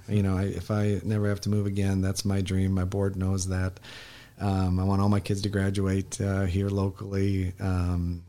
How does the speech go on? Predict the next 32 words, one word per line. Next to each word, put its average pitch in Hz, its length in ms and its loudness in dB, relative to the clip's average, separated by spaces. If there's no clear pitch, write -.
you 104 140 -4
know, 101 160 0
that, 113 300 -4
that's, 110 320 -4
you 101 160 -4
know, 98 60 -2
so, 98 280 -2
so - 120 -4
personally, 107 600 4
selfishly, 95 1040 0
uh, 95 220 -2
I 101 80 -2
wanna 98 220 2
be 87 160 0
here. 82 360 -2
Uh, 98 360 0
and 101 120 4
how 113 100 6
I 117 80 6
do 123 120 4
that 143 120 4
is 120 100 -2
to - 140 -8
lead 117 140 2
the 110 80 2
organization 107 800 2
well. 104 320 0
So, 98 320 -2
so - 180 -2
Firelands 117 640 2
is, 98 240 0
um, 95 340 0